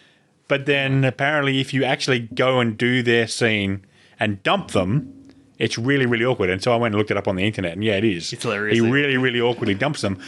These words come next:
Speaker 1: But the game doesn't make you dump them. The game doesn't
Speaker 2: Ah.
Speaker 1: even acknowledge that you've made a choice of one person over another.
Speaker 2: Ah, so they just opened it all up. Ah, see, I didn't really, ah, 'cause I'm, 'cause I,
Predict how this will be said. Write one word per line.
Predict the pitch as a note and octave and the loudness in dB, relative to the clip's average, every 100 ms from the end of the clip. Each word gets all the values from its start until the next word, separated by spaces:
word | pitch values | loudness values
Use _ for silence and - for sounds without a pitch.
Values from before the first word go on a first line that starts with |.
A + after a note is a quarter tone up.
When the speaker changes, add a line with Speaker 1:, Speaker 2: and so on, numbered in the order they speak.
| - | -6
Speaker 1:
But | - D#3+ | -2 0
the | |
game | E3+ G#3 F#3 | 0 0 2
doesn't | F3+ D#3+ D3 | 2 4 4
make | F3 G#3+ | 2 0
you | E3+ | 0
dump | C3+ B2+ - | 2 0 -2
them. | F#2 F2 | -8 -2
The | A#2 | -2
game | B2 E3+ F#3 F3 - - - | 0 0 0 -2 -4 -20 -2
doesn't | E3 F3+ G#3+ | 0 2 2
Speaker 2:
Ah. | |
Speaker 1:
even | G#3 G3 | 4 2
acknowledge | F3+ E3+ G#3 C3 F#2 - | 4 4 4 2 0 0
that | C3+ | 2
you've | C#3 C#3 | 2 2
made | D#3 D3+ | 2 2
a | |
choice | C#3+ D#3 D3 | 2 2 2
of | C3 | 0
one | B2+ C#3 C#3 | 2 2 4
person | C3+ B2 C3 | 2 2 0
over | B2 A#2+ | 2 0
another. | C3 D#3+ E2 - | 0 0 -2 -4
Speaker 2:
Ah, | A#2+ F#3+ | -4 -2
so | D3 | 0
they | C3 | 0
just | B2+ | 0
opened | C3 B2+ B2 | -2 -2 -2
it | A2+ | -2
all | A2 | -2
up. | B2 C#3 - _ _ _ | -2 -2 -6 _ _ _
Ah, | - D#3 | -2 -2
see, | D3+ | 2
I | E3+ | 2
didn't | A3+ G3+ | 4 4
really, | F3 D3 A#2 G2+ - - | 4 2 0 -4 -10 -10
ah, | G#2+ F#2 | -10 -8
'cause | - C#3 | -2 0
I'm, | C3 A#2 G#2+ G2 - - _ - - - - | 2 2 -2 -4 -12 -20 _ -20 -20 -18 -4
'cause | D#3+ | 0
I, | C#3 | 0